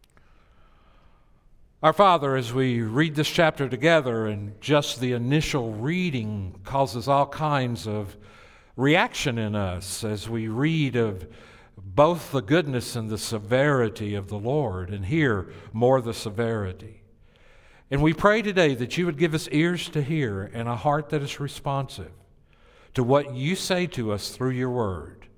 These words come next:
And we pray that this word today that we hear would be transforming as it works your will in us. And we pray that fruit would redound to the glory of Christ because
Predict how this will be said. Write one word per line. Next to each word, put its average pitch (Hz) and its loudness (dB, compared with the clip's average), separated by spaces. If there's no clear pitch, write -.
And 123 -2
we 139 2
pray 175 2
that 185 -6
this 240 0
word 101 -2
today 127 0
that 101 -8
we 123 -4
hear 127 2
would 113 -4
be 120 -2
transforming 143 -2
as 131 0
it 131 -4
works 135 0
your 139 2
will 101 -2
in 113 -4
us. 107 -6
And 135 0
we 139 4
pray 180 2
that 139 -4
fruit 208 0
would 139 -4
redound 120 -2
to 120 -8
the 107 -8
glory 123 2
of 139 -6
Christ 101 -6
because 107 -6